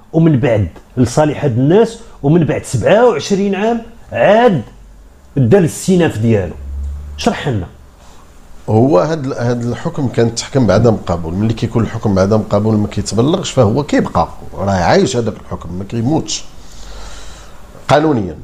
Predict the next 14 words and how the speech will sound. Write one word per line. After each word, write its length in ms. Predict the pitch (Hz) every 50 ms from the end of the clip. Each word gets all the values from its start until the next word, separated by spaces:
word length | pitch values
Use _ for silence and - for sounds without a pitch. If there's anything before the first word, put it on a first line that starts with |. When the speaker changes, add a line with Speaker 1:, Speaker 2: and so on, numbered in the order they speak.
| - - - - - -
Speaker 2:
راه 140 | 95 95 98
كيبقى 640 | - - 160 147 107 95 - 113 113 113 117 131 123
Speaker 1:
مم. 160 | - - 104
Speaker 2:
وكيبقى 380 | 101 - 110 104 - - 101
دائما 460 | 92 123 135 101 113 113 117 113 - 104
أنه 420 | 110 107 107 107 113 139 127 104
هذاك 220 | 104 113 113 -
الحكم 400 | - - - 143 139 - 147 - - 123
يثار، 500 | 135 139 143 139 - - 85 80 80 - - - - - - - - - - - -
ولكن 380 | 123 151 190 196 196 196 196 160
هذاك 320 | 156 185 185 185 180 180
الحكم 380 | 175 147 - - 160 - 156 127
في 100 | - -
حد 200 | - 127 110